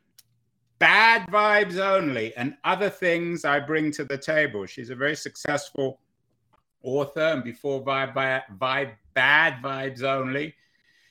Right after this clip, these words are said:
she was the author of the appropriately called No Happy Endings. On her website, um, she says at one point, "Hi, I'm Nora," and we've got Nora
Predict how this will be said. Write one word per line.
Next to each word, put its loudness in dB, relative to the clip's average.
she -12
was -14
the -4
author -2
of -8
the -4
appropriately -6
called -6
No 0
Happy -4
Endings. -4
On -4
her -2
website, -2
um, -4
she -8
says -4
at -6
one -4
point, -6
"Hi, -2
I'm -2
Nora," -2
and -4
we've -8
got 2
Nora 2